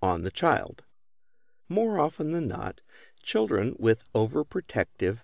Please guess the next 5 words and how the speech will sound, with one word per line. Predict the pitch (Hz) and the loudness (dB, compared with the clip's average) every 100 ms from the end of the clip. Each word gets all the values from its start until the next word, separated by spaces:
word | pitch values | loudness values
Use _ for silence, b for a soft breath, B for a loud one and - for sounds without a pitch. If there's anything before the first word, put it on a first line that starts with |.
| - - - | -18 -20 -4
demanding | 110 90 90 92 101 113 117 | -2 0 0 0 0 -2 -2
parents | - 160 85 - - b b b | -2 -2 -2 -4 -14 b b b
have | - 127 | 0 0
their | 123 110 | 4 4
lowest | 95 117 135 160 - - | 4 4 4 2 -2 -12